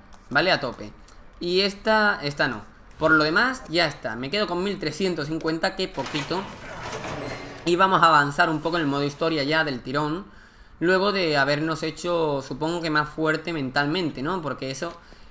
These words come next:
esa mejora de habilidades, eh, representa, creo, creo que representa, por cierto, vamos a mirar los periódicos que siempre hay algo. Crimson Pot,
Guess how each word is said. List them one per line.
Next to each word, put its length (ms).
esa 280
mejora 500
de 80
habilidades, 600
eh, 500
representa, 840
creo, 380
creo 320
que 120
representa, 540
por 100
cierto, 360
vamos 200
a 40
mirar 200
los 180
periódicos 460
que 100
siempre 340
hay 160
algo. 380
Crimson 460
Pot, 240